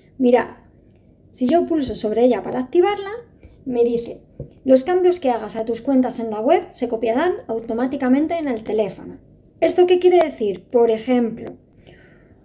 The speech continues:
claramente, lo vais a entender. Si os digo que a tu cuenta de Gmail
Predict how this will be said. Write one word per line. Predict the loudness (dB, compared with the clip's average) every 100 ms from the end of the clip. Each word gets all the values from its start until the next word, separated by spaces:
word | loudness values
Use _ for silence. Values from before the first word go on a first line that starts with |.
| _ _
claramente, | 4 4 4 2 0 -8 -10 -10 _ _ _ _ _ _ _ 0
lo | 4
vais | 4 4
a | 4
entender. | 4 0 -4 -10 -16 _ _ _ _
Si | -6 4
os | 4 4
digo | 4 4 2 -8 _ _ _ _ _
que | 4 4 4 -6 _ _ _ _
a | -8 -2
tu | -2
cuenta | 0 0 0 0 -8 -2
de | 0 2
Gmail | 4 6 6 2 -6